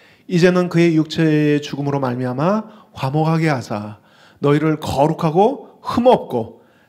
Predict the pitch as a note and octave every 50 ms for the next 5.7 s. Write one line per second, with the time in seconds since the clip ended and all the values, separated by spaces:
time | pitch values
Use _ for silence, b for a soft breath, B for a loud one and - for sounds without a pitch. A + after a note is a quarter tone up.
0 | b _ - - A#3 A#3+ C#3+ B3 A3+ G#3+ G#3+ G3+ - - F3 F3 - F#3+ - B2
1 | B2 C3 D3+ F3 F#3 E3+ E3+ D3+ C#3+ C3+ C3 B2 A2+ G#2 b b b b b b
2 | - - G3 G3+ - - - - F#3 D#3+ - - - - A3 F3 A#2+ G2+ - -
3 | - _ _ _ _ _ _ _ _ - - - G3+ G#3 G3 F#3 E3 F3 E3 D3
4 | C#3 - D3+ C#3 - - A#2 A2+ A2 G#2 G2+ - A2+ b b b b b b b
5 | - A#2+ A2+ A2 B2+ D#3+ G#3 A#3+ A3 D3+ A2+ - B